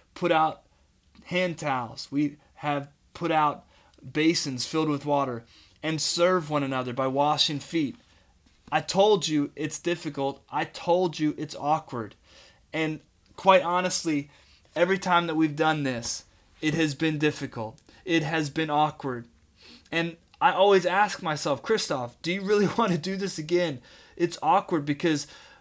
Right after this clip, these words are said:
people wash my feet and I wash other people's feet, but it's not even just the activity. I would encourage you, i-, it's speaking life over that person,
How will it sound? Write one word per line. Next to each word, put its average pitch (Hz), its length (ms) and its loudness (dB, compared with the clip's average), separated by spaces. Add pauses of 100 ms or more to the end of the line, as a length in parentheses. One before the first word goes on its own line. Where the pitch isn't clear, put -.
(140)
people 185 280 -2
wash 175 380 2
my 165 220 0
feet 135 480 -8
and 147 100 -6
I 160 80 4
wash 170 340 2
other 165 220 0
people's 175 400 -6
feet, 165 180 0
but 180 120 -2
it's 180 160 -6
not 196 160 4
even 202 200 -2
just 175 200 -4
the 175 100 0
activity. 170 480 -2
I 156 60 0
would 151 120 -4
encourage 165 580 -2
you, 143 200 0 (360)
i-, - 340 -8
it's - 380 -6 (840)
speaking 202 440 -6
life 175 360 0
over 156 220 -2
that 131 200 -4
person, 123 500 -6